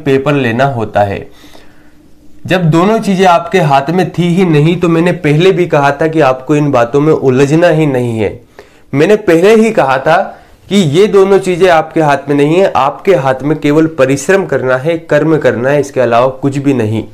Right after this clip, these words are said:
और मैं बहुत पहले से विद्यार्थियों से कहता आया हूं कि अगर आप इस बात में उलझे कि यार notification कब आएगा, paper कब होगा, result कब होगा, तो यकीन मानिए जो student तैयारी में संलग्न है, जो तैयारी कर रहे हैं, वह पेपर भी निकालेंगे,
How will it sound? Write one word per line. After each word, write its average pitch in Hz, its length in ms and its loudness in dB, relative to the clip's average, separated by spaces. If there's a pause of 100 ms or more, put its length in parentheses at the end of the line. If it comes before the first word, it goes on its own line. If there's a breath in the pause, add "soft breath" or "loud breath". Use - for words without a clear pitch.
(360 soft breath)
और 151 100 0
मैं 170 220 0
बहुत 175 260 2
पहले 160 340 4
से 202 140 0
विद्यार्थियों 143 600 0
से 151 140 -6
कहता 131 320 2
आया 117 160 0
हूं 156 180 0 (420 loud breath)
कि 185 60 2
अगर 180 240 4
आप 208 320 0 (220 loud breath)
इस 185 220 -2
बात 165 300 0
में 185 120 2
उलझे 170 320 0
कि 175 140 -2
यार 170 180 0
notification 160 800 -2
कब 156 220 0
आएगा, 151 400 2
paper 151 420 -2
कब 151 260 0
होगा, 139 300 2
result 147 460 0
कब 160 300 0
होगा, 139 320 0 (400 loud breath)
तो 156 60 0
यकीन 151 380 0
मानिए 160 380 2
जो 165 240 4
student 160 500 -2
तैयारी 143 400 2
में 190 120 0
संलग्न 139 500 0
है, 156 180 0
जो 160 160 0
तैयारी 131 420 0
कर 143 180 0
रहे 127 260 0
हैं, 156 300 -2 (540 loud breath)
वह 143 200 0
पेपर 151 480 0
भी 160 160 0
निकालेंगे, 151 720 0